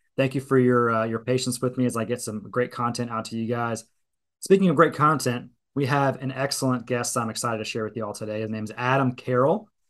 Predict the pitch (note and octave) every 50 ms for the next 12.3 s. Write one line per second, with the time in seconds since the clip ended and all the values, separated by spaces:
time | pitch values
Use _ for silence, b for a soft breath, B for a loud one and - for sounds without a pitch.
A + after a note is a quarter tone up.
0 | _ _ _ _ _ - C3 B2 B2 - G#2+ G#2 A2 A#2+ - - - B2+ B2+ C3
1 | A#2+ G#2+ A#2 B2 B2 A#2 A#2 - C3+ C3 B2 - - A#2+ B2+ B2 A#2+ A#2 B2 -
2 | - E3 A3 B3+ D4 C4 G3+ G3+ F3 C#3 B2+ D#3+ D#3+ D#3+ D#3+ D#3 D#3 C#3 C#3+ C#3
3 | C3+ - C3 C3+ D3 D#3 D3 C3+ D3 - C#3 C#3 C3 C3 C3 - C#3 C3+ C3+ C3
4 | C3 - B2 - - - C#3+ C#3+ C#3+ C#3 B2 B2 B2 B2 C#3+ E3+ G3 - - B2
5 | A2+ A2+ G2+ A#2 A#2 A#2 A#2+ A#2 A2 - B2+ A2+ A2+ - A2+ G#2+ G#2+ A2 A2 G#2+
6 | A#2 C#3+ E3+ - _ - A2 G#2 F#2+ G#2+ A2 G#2+ G#2+ B2 B2+ - - A2 G#2+ G#2+
7 | G2+ - - A2 A2 A2+ A2 G#2+ G#2 G2+ - A2 A2+ A#2 A#2 - b b b b
8 | b b b b - D#3+ D3+ E3 F#3 F3 F#3 F3+ - - - F#3 F3 - - -
9 | C#3 A2 F#2+ - - _ _ _ _ _ _ _ _ _ - - C3+ C3+ C3+ C3+
10 | C#3+ C#3+ - - B2+ A#2 G#2 G#2+ A2 G#2+ G2 A2 A2 G#2 G2+ - - - D3 C3+
11 | - - B2 B2+ C3 C3+ C3+ C3+ B2+ B2 G#2 A#2+ B2 C3+ C#3 C3+ B2+ B2 A2+ A2+
12 | B2+ - - - -